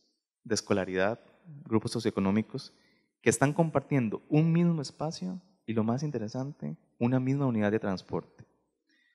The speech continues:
Esta foto es, es una unidad eléctrica de la Compañía Nacional de Fuerza y Luz. Esta también tiene otra anécdota. Eh,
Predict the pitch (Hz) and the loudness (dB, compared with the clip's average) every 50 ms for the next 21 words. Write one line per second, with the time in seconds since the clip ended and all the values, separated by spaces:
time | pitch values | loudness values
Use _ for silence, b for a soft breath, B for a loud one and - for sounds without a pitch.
0 | _ _ _ _ _ - 107 - 131 123 - 135 131 - - 143 143 131 - - | _ _ _ _ _ -14 -6 -6 -6 -2 0 -2 0 2 2 2 2 2 0 -6
1 | - - - 107 107 107 - - - - - - - - - - 113 - 131 131 | -8 2 2 4 4 4 0 -8 -16 -18 -20 -20 -20 -10 -4 -4 -2 0 2 2
2 | 131 123 113 107 107 107 110 - - 123 113 117 117 - - 147 147 - - 143 | 4 4 4 4 4 2 0 0 -2 0 0 0 0 -2 -6 -12 -12 -6 -4 -2
3 | 131 131 - 107 98 104 92 92 95 101 104 - - 98 92 92 95 76 - - | -2 -2 -2 -2 -2 0 0 0 0 0 0 0 0 -2 -2 0 -2 -2 -2 -2
4 | 104 101 - 107 104 107 120 135 135 - - _ _ _ _ _ _ _ _ - | -2 -2 -2 -4 -4 -2 -4 -4 -4 -8 -14 _ _ _ _ _ _ _ _ -20
5 | 110 117 127 120 117 117 117 127 123 123 113 - 113 113 - - - - 110 107 | 2 4 6 6 8 6 4 2 -2 -4 -4 -4 -4 -4 -2 -2 -2 -2 0 2
6 | 110 113 117 - 131 - - 135 123 139 156 - - - b b b b b b | 2 2 2 0 -6 -6 -6 -6 -6 -6 -10 -16 -20 -20 b b b b b b
7 | b b b _ _ _ - 110 101 98 82 - | b b b _ _ _ -6 -4 -4 -4 -6 -10